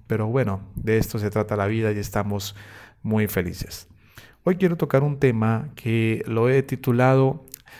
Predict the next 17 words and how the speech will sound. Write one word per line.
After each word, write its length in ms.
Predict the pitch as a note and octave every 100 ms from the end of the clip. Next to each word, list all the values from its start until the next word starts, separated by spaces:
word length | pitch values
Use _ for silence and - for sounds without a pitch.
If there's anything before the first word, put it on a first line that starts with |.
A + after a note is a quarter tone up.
| - - -
Aprendiendo 680 | A2+ A#2+ A2+ A#2 C3+ C#3 D3
diseño 760 | C3 A#2+ - C3+ A#2+ A#2 A2+ -
sin 360 | - D3+ D3
convertirme 840 | C#3+ C3+ B2 A#2 - C3 B2 A#2+ -
en 300 | A#2 A#2 A2
diseñador. 880 | A2 - G2 F#2 F2+ F#2 - - _ - -
¿Mm? 200 | C3 F3 E3+
Lo 100 | G#2
voy 100 | G2+
a 60 | G#2
repetir, 400 | A2 G2+ G2+ -
aprendiendo 760 | G#2 G2+ A2 G#2+ A#2 D3 D#3 D3+
diseño 560 | C#3+ E3 C#3+ C3+ C3+
sin 340 | C3+ C3 C3+ C3
convertirme 760 | B2+ A2 G#2+ - A2+ A2 G#2 -
en 240 | A#2 A2
diseñador. 640 | G2+ - F#2+ F#2 - -